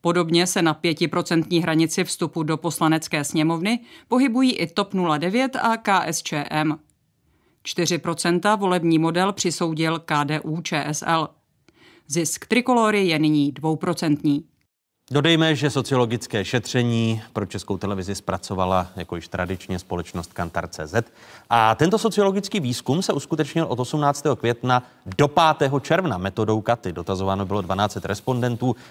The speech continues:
Speaker 2: z nich do volebního modelu postoupilo osm set třicet dva lidí podle kvótního výběru. Statistická chyba volebního modelu tak u jednotlivých stran dosahuje rozmezí plus minus jednoho procentního bodu, strana s nízkým ziskem, až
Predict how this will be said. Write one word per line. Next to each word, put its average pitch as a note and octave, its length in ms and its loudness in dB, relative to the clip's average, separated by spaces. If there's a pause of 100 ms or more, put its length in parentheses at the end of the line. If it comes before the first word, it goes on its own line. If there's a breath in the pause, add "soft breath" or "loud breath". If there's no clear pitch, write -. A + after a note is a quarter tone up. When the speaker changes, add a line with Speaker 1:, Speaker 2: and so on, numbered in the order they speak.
Speaker 2:
z G2 140 -6
nich B2+ 200 2
do A2 80 4
volebního G2+ 420 0
modelu G2 340 -2
postoupilo G2 560 -2 (260 loud breath)
osm C#3 340 2
set B2+ 180 -2
třicet A2+ 340 -2
dva G2 360 0
lidí F#2+ 280 -6
podle F#2+ 240 -2
kvótního F2+ 420 -6
výběru. F#2+ 340 0 (260 loud breath)
Statistická A3 720 2
chyba G2+ 340 2
volebního D#3+ 420 0
modelu C3 380 2 (240 loud breath)
tak - 200 0
u C#3+ 80 -2
jednotlivých F3 600 0
stran B2+ 400 2 (300 loud breath)
dosahuje D#3+ 580 2
rozmezí A2 520 -2 (140)
plus G#3 240 0
minus F#3 320 0
jednoho D3+ 280 2
procentního A#2 640 -2
bodu, G#2+ 280 -2
strana G2+ 320 -4
s - 100 -16
nízkým C#3+ 380 -4
ziskem, F#3 440 0 (480 loud breath)
až G3+ 360 2